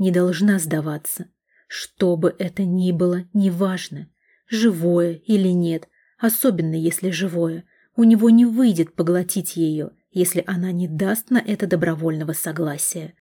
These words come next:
Таков магический закон, единый для всех миров. Маша помнила, ей рассказывали – важно только добровольное согласие.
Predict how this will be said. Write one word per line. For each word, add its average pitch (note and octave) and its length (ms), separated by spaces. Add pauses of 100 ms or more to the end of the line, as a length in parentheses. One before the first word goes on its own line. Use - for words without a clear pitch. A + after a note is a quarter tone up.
(500)
Таков B3 480
магический F3+ 640
закон, F3+ 520 (200)
единый E3+ 540
для D#3 180
всех - 320
миров. E3 460 (480)
Маша F#3+ 340
помнила, E3+ 600 (200)
ей G#3 240
рассказывали – F3 800 (320)
важно F#3+ 480
только F3+ 400
добровольное F3+ 720
согласие. D#3 800